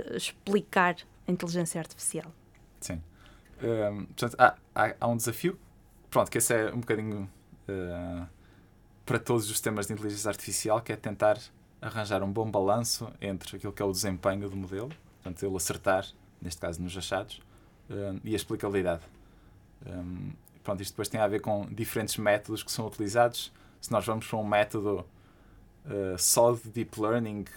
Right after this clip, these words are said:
Speaker 2: muito focado nos dados em si, ele vai ter um desempenho muito bom, a explicabilidade vai ser muito fraca. Quando nós tentamos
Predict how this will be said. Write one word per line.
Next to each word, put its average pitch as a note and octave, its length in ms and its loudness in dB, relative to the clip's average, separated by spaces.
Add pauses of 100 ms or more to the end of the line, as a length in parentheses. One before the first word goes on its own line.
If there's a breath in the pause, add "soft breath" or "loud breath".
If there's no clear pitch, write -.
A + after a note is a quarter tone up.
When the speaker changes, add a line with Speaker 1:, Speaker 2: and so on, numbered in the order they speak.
Speaker 2:
muito A2+ 240 -2
focado G#2+ 340 4
nos G#2+ 140 -4
dados G2+ 240 4
em G2+ 120 -2
si, A#2+ 340 -2
ele A2 100 -8
vai G2+ 140 -2
ter G#2 100 -6
um G2 60 -2
desempenho G2 340 -4
muito G2 240 -6
bom, A#2 120 -2
a - 20 -4
explicabilidade G2 560 -2
vai G2+ 100 -6
ser G2+ 140 -4
muito G2 180 -6
fraca. - 400 -2 (680 soft breath)
Quando A2+ 160 2
nós A2 180 2
tentamos A2+ 640 -2